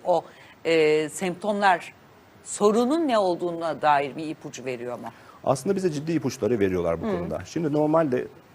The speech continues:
Speaker 2: vücudumuzun bütün organları çok ciddi bir şekilde yedekli olarak planlanmıştır. İstirahatteyken, hafif egzersizlerde damar tıkanıklığı olmasına rağmen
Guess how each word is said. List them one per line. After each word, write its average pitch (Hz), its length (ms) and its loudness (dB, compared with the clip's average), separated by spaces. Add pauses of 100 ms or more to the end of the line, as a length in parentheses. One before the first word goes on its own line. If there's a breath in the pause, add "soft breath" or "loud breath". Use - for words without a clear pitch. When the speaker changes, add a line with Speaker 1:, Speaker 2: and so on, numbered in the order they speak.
(120)
Speaker 2:
vücudumuzun 127 580 -2
bütün 165 180 -2
organları 98 460 -2
çok 127 240 -6
ciddi 107 280 -4
bir 120 60 -6
şekilde 104 460 -2 (340 loud breath)
yedekli 127 380 2
olarak 92 320 0
planlanmıştır. 85 720 -8 (540 loud breath)
İstirahatteyken, 131 920 2 (280)
hafif - 260 -4
egzersizlerde 117 880 2
damar 120 240 0
tıkanıklığı 120 520 -4
olmasına 113 460 0
rağmen 113 320 2